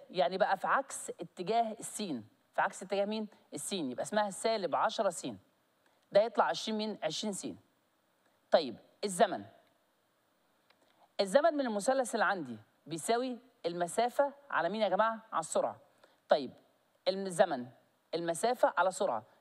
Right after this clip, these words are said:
طب أنهي مسافة وأنهي سرعة؟ لا، ما هو أنا عايز زمن الرحلة كلها. أنا عايز زمن الرحلة كلها. تمام؟ يعني المرحلتين على بعض، والزمن مش كمية متجهة.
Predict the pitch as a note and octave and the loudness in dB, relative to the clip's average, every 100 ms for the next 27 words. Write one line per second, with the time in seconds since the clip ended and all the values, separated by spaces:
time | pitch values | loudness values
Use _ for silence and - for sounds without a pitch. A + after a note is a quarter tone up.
0 | _ - - B3+ B3 G3+ E3+ B3 - G3 | _ 2 2 0 0 -2 0 -2 2 2
1 | G#3 G3 F3 A#2+ B2+ - - _ - C#4 | 2 0 0 -2 -4 -12 -20 _ 0 0
2 | - E3+ F3+ A3 A3 C4+ A3 F#3 C#4 C#4+ | 2 0 2 2 2 0 -2 0 0 0
3 | B3 C4+ C4+ C4+ B3 - G3+ G#3+ D#3+ - | -2 0 0 0 -2 -2 0 0 0 -16
4 | _ _ _ _ _ _ _ _ - E3+ | _ _ _ _ _ _ _ _ -4 0
5 | F#3 A3+ F#3 A3+ A3+ G3+ B3 C#4+ D4 C#4+ | 0 0 0 2 2 0 0 2 2 2
6 | - - G3+ F#3 A3+ C3+ - _ _ _ | -10 -6 -4 2 0 0 -8 _ _ _
7 | _ _ - F#3 C#4 - - _ _ _ | _ _ 0 0 -2 -6 -20 _ _ _
8 | - G3 G#3 G#3 G3 G3 F#3+ C#4+ A3+ F#3+ | 0 0 2 0 4 2 4 2 2 2
9 | E3+ A#2+ - - F3 D#3+ C#4 D4 C4 G#3+ | 2 0 -8 -8 -6 0 2 2 -2 -4
10 | A#3+ A#3 C#4 C4 - G3 G#2+ | -4 -2 0 2 2 2 -2